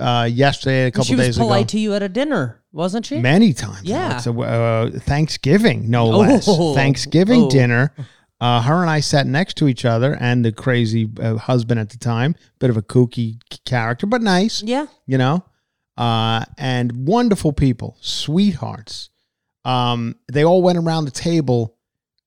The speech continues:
Speaker 1: and it was her idea, you know? So now
Speaker 2: Mm.
Speaker 1: we all gotta be like, "Well, we gotta do this."
Speaker 2: Yeah.
Speaker 1: Jennifer Aniston saying, t-, "Everyone say what you're
Speaker 2: What you're
Speaker 1: thankful
Speaker 2: thankful
Speaker 1: for."
Speaker 2: for.
Speaker 1: You know, we go around the table. This is Chelsea Handler's house. And Whitney Cummings, I drove Whitney Cummings to the party.
Speaker 2: Mm-hmm.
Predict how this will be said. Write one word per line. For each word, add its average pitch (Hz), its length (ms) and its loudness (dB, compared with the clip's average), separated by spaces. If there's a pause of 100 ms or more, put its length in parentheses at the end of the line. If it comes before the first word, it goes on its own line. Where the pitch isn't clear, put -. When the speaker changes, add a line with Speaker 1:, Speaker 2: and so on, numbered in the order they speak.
(120)
Speaker 1:
and 143 100 0
it 139 60 -2
was 127 120 -4
her 175 260 -4
idea, 131 480 -4
you 95 120 -12
know? 117 120 -6
So 120 160 -6
now 131 180 -2
Speaker 2:
Mm. - 40 -4
Speaker 1:
we 117 120 -4
all - 120 -12
gotta - 180 -14
be - 100 -14
like, - 180 -18
"Well, - 160 -14
we - 60 -16
gotta - 260 -16
do - 120 -18
this." 123 300 -6 (100)
Speaker 2:
Yeah. 117 100 -10
Speaker 1:
Jennifer 117 320 -10
Aniston 117 420 -8
saying, 110 380 -8 (340)
t-, - 80 -4 (540)
"Everyone 190 320 0
say 185 180 0
what 175 220 0
you're 139 80 -2
Speaker 2:
What 294 100 -4
you're 165 80 0
Speaker 1:
thankful - 280 0
Speaker 2:
thankful 202 320 -2
Speaker 1:
for." - 240 -8
Speaker 2:
for. 120 100 -16 (300)
Speaker 1:
You 143 100 0
know, 135 100 4
we 127 140 4
go 139 100 4
around 131 220 2
the 113 80 -6
table. 117 300 -2
This 120 100 -6
is 151 60 -8
Chelsea 143 320 -2
Handler's 117 320 -2
house. 110 300 -8 (460)
And 131 140 2
Whitney 135 180 2
Cummings, 127 500 0
I 156 120 4
drove 139 400 4
Whitney 127 240 2
Cummings 123 480 0
to 139 360 4
the 117 120 -2
party. 131 460 0
Speaker 2:
Mm-hmm. 143 320 -4